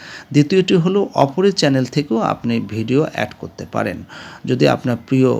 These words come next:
বন্ধুকে সাহায্য করতে চান, তার চ্যানেলকে সাহায্য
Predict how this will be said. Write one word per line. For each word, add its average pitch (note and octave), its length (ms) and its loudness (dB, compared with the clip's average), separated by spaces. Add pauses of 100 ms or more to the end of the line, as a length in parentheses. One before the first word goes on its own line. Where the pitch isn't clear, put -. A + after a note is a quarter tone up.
(100)
বন্ধুকে A#2 420 -2
সাহায্য A2 380 -2
করতে - 300 -6
চান, F3 200 -4 (140)
তার G#2 200 2 (200)
চ্যানেলকে C3+ 480 0 (140)
সাহায্য G2+ 300 -4